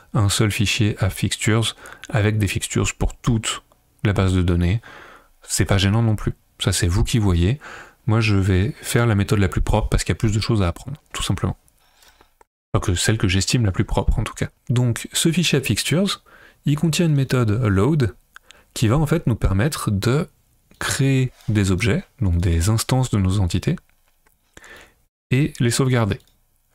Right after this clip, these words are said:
Alors, il a en premier paramètre l'object manager, donc c'est pas nous qui allons devoir manuellement lui, euh, faire charger cette méthode. Pour ça, on va avoir une ligne de commande qu'on va lancer et qui va charger cette méthode load sur tous les fichiers de fixtures présents dans le dossier.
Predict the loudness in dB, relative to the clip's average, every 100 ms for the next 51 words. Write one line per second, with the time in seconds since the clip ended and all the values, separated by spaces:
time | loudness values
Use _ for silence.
0 | -20 -20 -4 0 2 2 0 0 0 0
1 | 0 0 2 0 -2 -8 -10 -2 0 2
2 | 0 0 0 2 2 2 2 2 0 -2
3 | 0 0 2 2 0 0 2 2 2 2
4 | 2 2 2 2 2 2 2 0 -4 -14
5 | -16 -20 _ -2 2 2 2 2 2 2
6 | 0 -2 -2 0 0 0 0 0 0 0
7 | 2 0 -4 -16 -20 -20 _ -4 0 2
8 | 2 2 2 2 2 0 0 2 2 0
9 | 0 2 2 2 0 0 0 0 0 0
10 | 0 0 0 -4 -4 -2 0 0 2 2
11 | 2 -2 -6 -20 -12 -6 -4 -2 0 0
12 | 0 0 0 0 -2 -2 -2 -2 -2 0
13 | 2 2 2 0 -2